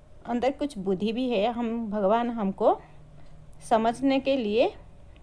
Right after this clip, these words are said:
आँखें दिए हैं, कान दिए हैं, तो देख सकते हैं, सुन सकते हैं,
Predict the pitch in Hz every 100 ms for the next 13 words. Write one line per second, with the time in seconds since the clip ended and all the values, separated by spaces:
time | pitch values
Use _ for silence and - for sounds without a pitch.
0 | - - - - - - - - - -
1 | - - - - 220 202 285 247 226 214
2 | 208 226 240 202 190 220 214 196 185 214
3 | 320 - - - - 202 202 202 202 -
4 | - 196 208 208 220 214 190 214 254 220
5 | 208 240 214 208 202 214